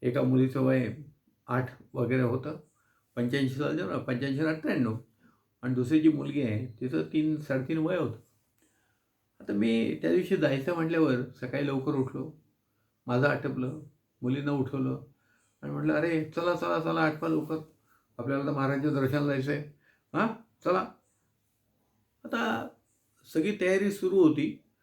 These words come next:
त्यात आमची धाकटी पल्लवी साडेतीन वर्षाची होती. तिने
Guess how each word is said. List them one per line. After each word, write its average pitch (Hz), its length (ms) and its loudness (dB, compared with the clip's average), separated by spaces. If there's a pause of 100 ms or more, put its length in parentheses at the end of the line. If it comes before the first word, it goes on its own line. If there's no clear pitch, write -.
(420)
त्यात 208 160 0
आमची 208 240 2
धाकटी - 640 0
पल्लवी 143 480 6 (440)
साडेतीन 147 300 4
वर्षाची 139 360 0
होती. 110 240 -2 (1120)
तिने 262 520 4